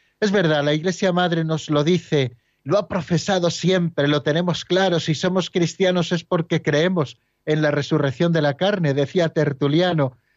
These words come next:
Pues así también lo dice Nina. Bueno, damos paso a la segunda llamada, no dejamos Andalucía, esta vez nos vamos hasta Málaga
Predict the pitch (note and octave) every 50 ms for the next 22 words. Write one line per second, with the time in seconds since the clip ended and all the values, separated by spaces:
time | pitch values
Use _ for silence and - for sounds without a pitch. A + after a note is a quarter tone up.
0 | _ _ _ _ - C3+ C3 D#3 D3 - A3+ A#3 - F#3+ D#3 D#3 D#3 E3+ E3+ E3
1 | D3 C#3 C3 D#3+ D#3 - - C3 C3+ D3+ D3+ C#3+ C3 A#2+ A#2+ A2+ A#2 - - -
2 | - _ - E3 - D3 A3 C#4 D4 B3+ G3+ G3+ A3+ C4 C4 - - - A#3+ B3
3 | - - A#3+ A3 G#3+ - - G3+ G3 A3 A3+ G#3+ A3 G3+ G3 F3 F3 G3+ A#3 A3+
4 | A3 G#3 F#3 G3 G#3+ A3+ G#3+ - A#3 A#3 A#3 A3 - A3+ G3+ F#3+ F3+ F3 E3 D#3
5 | D3 - A3+ A#3+ A3+ G3+ G3+ F#3+ - - D#3+ D#3 F3 F#3 F3+ F#3 F3 D#3+ B2+ D#3
6 | E3 F3 F3 F#3 F#3 E3+ - F3+ E3 C#3+ - - _ - C#3+ D3 E3+ G3+ A3+ A3+
7 | G#3+ G3 E3 E3+ D#3 D3 C3 -